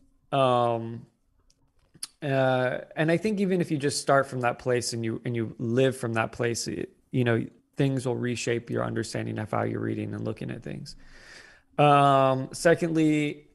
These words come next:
at, at least for me, I mean, um, you know, based off my own experience, uh, that Jesus was the incarnation of the Logos, which, you know, is a whole other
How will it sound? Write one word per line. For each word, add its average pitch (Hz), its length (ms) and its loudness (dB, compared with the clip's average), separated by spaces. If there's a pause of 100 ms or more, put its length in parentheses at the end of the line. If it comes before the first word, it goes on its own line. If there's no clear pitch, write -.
at, 160 140 -2
at 175 100 0
least 175 260 2
for 156 140 2
me, 151 300 2
I 139 60 2
mean, 135 360 0 (920)
um, 127 580 6 (180)
you 135 100 0
know, 123 120 4
based 127 300 2
off 123 160 2
my 127 80 -4
own 120 100 -4
experience, 123 640 -4 (220)
uh, 120 440 2 (1700)
that 139 520 4
Jesus 143 440 2
was 135 280 2
the 127 380 4
incarnation 135 640 0
of 113 100 -4
the 120 80 2
Logos, 135 600 4
which, 127 300 -4
you 127 60 -4
know, 113 160 -2
is 110 100 -4
a 117 60 0
whole 123 160 2
other 113 280 2